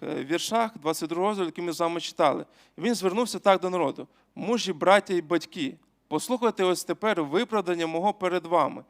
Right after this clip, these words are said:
Як зачули ж вони, що до них він говорить єврейською мовою, то тиша ще більша настала». Ми бачимо, що апостол Павло, він звертається до них єврейською мовою, тому що всі вони були юдеяни, і бачимо, як він так шанобливо, з повагою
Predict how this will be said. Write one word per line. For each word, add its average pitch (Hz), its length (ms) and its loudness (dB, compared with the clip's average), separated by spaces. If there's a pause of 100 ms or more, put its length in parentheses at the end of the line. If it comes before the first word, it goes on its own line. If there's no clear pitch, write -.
(380)
Як 151 220 2
зачули 190 460 0
ж 151 140 -8
вони, 190 240 -4
що - 180 -4
до 160 140 -4
них 190 220 -6
він 170 120 -2
говорить 170 480 -2
єврейською 165 760 -2
мовою, 180 500 -2 (460)
то 156 160 0
тиша 208 380 -2
ще 147 220 -4
більша 175 500 -2 (340)
настала». 151 580 0 (480)
Ми 143 80 -4
бачимо, 196 460 2
що 170 200 0
апостол 208 340 0
Павло, 185 340 -2
він 185 180 -2
звертається 165 500 0
до 160 80 -6
них 165 160 -6
єврейською 160 520 -2
мовою, 165 480 -2 (160)
тому 165 220 -8
що 165 120 -10
всі 180 180 -6
вони 170 160 -4
були 151 220 -4
юдеяни, 170 500 0 (320)
і 147 120 -4
бачимо, 196 340 2
як 196 120 2
він 196 120 -4
так 180 260 2
шанобливо, 185 680 0
з - 140 -6
повагою 185 680 0